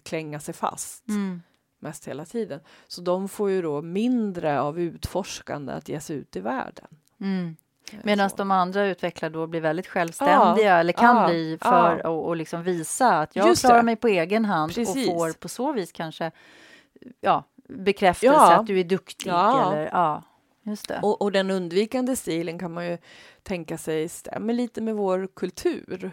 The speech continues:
Speaker 2: Ja.
Speaker 1: Också att vi ser det som bra att vara stark och bra att kunna bita ihop om känslor
Speaker 2: Ja,
Speaker 1: och
Speaker 2: men vi har ju väldigt
Speaker 1: sådär.
Speaker 2: stark, alltså jag brukar ibland skoja och säga att, att när man hänger med, nu är det länge sedan jag hade småbarn, men nu är jag ju mormor också, men,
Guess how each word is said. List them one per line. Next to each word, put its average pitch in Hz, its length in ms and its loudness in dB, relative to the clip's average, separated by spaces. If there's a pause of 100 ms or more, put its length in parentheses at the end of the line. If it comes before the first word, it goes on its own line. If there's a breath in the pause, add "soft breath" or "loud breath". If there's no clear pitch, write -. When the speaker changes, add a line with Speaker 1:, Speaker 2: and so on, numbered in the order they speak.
Speaker 2:
Ja. 202 440 -2
Speaker 1:
Också - 360 -6
att 160 220 -8
vi 170 100 -6
ser 156 240 -2
det 165 60 -4
som 160 200 -8
bra 202 380 6
att 170 60 -2
vara 147 140 0
stark 139 640 -2
och 135 100 -6
bra 170 340 2
att 175 60 -4
kunna 160 240 -6
bita 151 360 -4
ihop 143 400 -8
om 151 120 -10
känslor 139 920 -12
Speaker 2:
Ja, 269 100 4
Speaker 1:
och 262 60 4
Speaker 2:
men 262 100 2
vi 254 60 4
har 247 100 4
ju 226 60 -2
väldigt 240 380 4
Speaker 1:
sådär. - 260 -2
Speaker 2:
stark, 226 380 4
alltså 240 200 0
jag 233 120 4
brukar 262 220 -4
ibland 220 320 0
skoja 202 300 -4
och 190 60 -4
säga 185 180 -4
att, - 160 -14
att - 280 -6
när 190 80 -2
man 180 200 -4
hänger 180 300 -6
med, 170 200 -6
nu 202 120 -2
är 202 40 0
det 196 60 -2
länge 190 160 -2
sedan 180 140 -8
jag 180 80 0
hade 180 140 -2
småbarn, 196 440 -2
men 202 100 -2
nu 226 80 0
är 233 40 0
jag 214 100 -2
ju 196 120 -4
mormor 208 420 -2
också, 170 220 -10
men, 180 180 -8